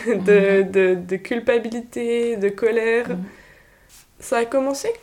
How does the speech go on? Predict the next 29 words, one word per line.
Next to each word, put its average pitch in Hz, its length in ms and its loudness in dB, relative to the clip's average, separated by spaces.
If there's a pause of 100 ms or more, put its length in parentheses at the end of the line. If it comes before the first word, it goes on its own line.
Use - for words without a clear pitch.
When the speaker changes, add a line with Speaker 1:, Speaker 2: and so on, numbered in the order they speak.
(120)
Speaker 1:
vraiment 311 520 -4
à 233 80 -4
mes 240 100 -6
seize 262 300 -6
ans 277 140 0
aussi, 302 260 -6
en 254 100 -2
fait. 214 360 -12 (140)
Speaker 2:
Ouais. - 80 -6
Speaker 1:
Mais 240 80 0
à 240 100 -2
mes 247 140 -6
seize 254 260 -4
ans, 311 240 2
j'avais 233 300 -2
cette 226 220 -4
mentalité, 247 580 -4
ah, 262 100 4
je 226 100 -4
vais 214 80 -8
sauver 240 320 -4
le 240 60 -4
monde, 247 260 0
euh, 220 200 2
parce 214 180 -6
que 233 100 -2
je 220 60 -4
deviens 220 240 -2
végétarienne. 226 600 -2